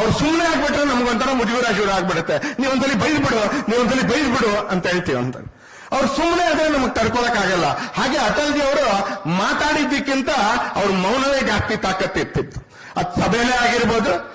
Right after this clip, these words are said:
ಅದು ಮೀಟಿಂಗ್ಗಳಲ್ಲೇ ಆಗಿರ್ಬೋದು, ಅಥವಾ ಪಕ್ಷದ ಸಭೆಯಲ್ಲೇ ಆಗಿರ್ಬೋದು, ಅಟಲ್ಜಿ ಅವರ ಎರಡು ವಾಕ್ಯದ ಮಧ್ಯದಲ್ಲಿರೋ ಪಾಸ್ ಏನಿದೆ, ಅದು ಇಲ್ಲಿರ್ತಕ್ಕಂಥ ಅನೇಕ ಹಳಬರಿಗೆ ಅದು ಬಹಳ ಜನಜನಕವಾಗಿರ್ತಕ್ಕಂಥ ಒಂದ್ ಸಂಗತಿ.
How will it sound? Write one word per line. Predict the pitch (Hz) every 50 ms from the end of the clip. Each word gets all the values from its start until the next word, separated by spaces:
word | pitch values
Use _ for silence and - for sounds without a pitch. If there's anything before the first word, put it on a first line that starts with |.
| - - - - - -
ಅದು | 202 214 202 226 220 214 185 147 - - - - 127 131 113 110 123 117 - - -
ಮೀಟಿಂಗ್ಗಳಲ್ಲೇ | 220 226 254 262 277 277 269 254 254 262 254 254 247
ಆಗಿರ್ಬೋದು, | 240 233 220 240 233 226 220 233 220 208 262 294 277
ಅಥವಾ | - - - - - 202 - 254 254 262 247 233
ಪಕ್ಷದ | 240 - 302 294 294 - 262
ಸಭೆಯಲ್ಲೇ | 214 233 247 240 240 240 247 247
ಆಗಿರ್ಬೋದು, | 226 220 214 226 214 202 214 208 262 285 285 277 285 285 - -
ಅಟಲ್ಜಿ | 185 - 262 254 254 220 240 247
ಅವರ | 240 233 226 226 214 202 190 185 165 156 151
ಎರಡು | 180 202 208 208 208 190
ವಾಕ್ಯದ | 208 226 226 - 285 262 247
ಮಧ್ಯದಲ್ಲಿರೋ | 233 214 214 202 214 240 220 233 214 214 208 208 202
ಪಾಸ್ | - - - - 214 240 - 254 247
ಏನಿದೆ, | 226 226 240 233 269 247 190 180 - - 285 269 -
ಅದು | 190 190 185 220
ಇಲ್ಲಿರ್ತಕ್ಕಂಥ | 226 226 233 226 - 254 233 233 247 233 240 262
ಅನೇಕ | 220 180 180 214 277 311 302 302 311
ಹಳಬರಿಗೆ | 285 214 208 226 240 240 226 226 226 247 254 202 185 175 180 - 277 - -
ಅದು | 196 180 180
ಬಹಳ | 175 196 214 233 175 -
ಜನಜನಕವಾಗಿರ್ತಕ್ಕಂಥ | - - 196 202 247 226 226 220 226 226 214 196 208 190 170 190 170 - 185 170 165
ಒಂದ್ | 185 175 143 139
ಸಂಗತಿ. | 156 147 127 135 139 127 120